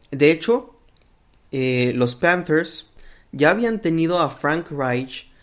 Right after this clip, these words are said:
como, este, quarterback en el año de mil novecientos noventa y cinco. Este, fue, fue quarterback aquí de esta franquicia, entonces lo trajeron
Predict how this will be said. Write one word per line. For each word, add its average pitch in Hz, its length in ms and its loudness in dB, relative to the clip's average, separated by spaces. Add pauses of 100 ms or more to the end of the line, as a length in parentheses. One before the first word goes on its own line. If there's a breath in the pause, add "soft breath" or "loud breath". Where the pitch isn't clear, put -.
(460 soft breath)
como, 170 580 2 (180)
este, 127 600 -4
quarterback 151 760 0
en 147 140 -4
el 135 120 -2
año 156 200 0
de 160 120 0
mil 151 320 0
novecientos 160 800 -2
noventa 127 440 -2
y 120 100 -4
cinco. - 680 -6 (920 soft breath)
Este, 120 880 -2 (180)
fue, 139 440 0
fue 131 120 -4
quarterback 139 360 2
aquí 135 160 -4
de 139 40 2
esta 139 140 -6
franquicia, 185 460 -4
entonces 160 500 -4 (460 loud breath)
lo 151 520 4 (460)
trajeron 139 680 -2